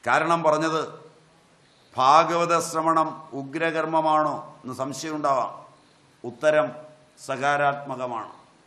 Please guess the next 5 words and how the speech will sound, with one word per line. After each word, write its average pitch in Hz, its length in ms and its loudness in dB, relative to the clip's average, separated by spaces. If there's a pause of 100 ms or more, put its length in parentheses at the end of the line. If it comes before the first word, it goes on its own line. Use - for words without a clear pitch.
(1900)
ഉഗ്രകർമ്മം 135 680 -4
തന്നെയാണ്. 113 420 -8 (1700)
ഭാഗവതത്തിൽ 147 760 -4 (500)
ഹിരണ്യകശിപു, 151 840 -4 (2500)
ഹിരണ്യാക്ഷൻ, 156 800 -4